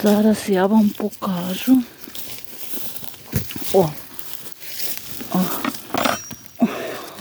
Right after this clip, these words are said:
Ото прикольний маслюк.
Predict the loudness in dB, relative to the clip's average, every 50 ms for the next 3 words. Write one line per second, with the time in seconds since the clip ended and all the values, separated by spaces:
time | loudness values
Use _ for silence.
0 | -4 -4 -4 -4 -4 0 2 4 4 6 6 6 6 6 4 0 -10 -10 -10 -12
1 | -14 _ _ -20 -20 -20 -20 -20 -20 -20 -20 -18 -16 -16 -16 -16 -16 -16 -14 -4
2 | 2 4 4 4 4 4 6 8 8 8 8 8 8 8 6 6 4 0 0 2
3 | 4 4 2 0 -2 -2 -2 -2 -2 -2 -6 -10 -12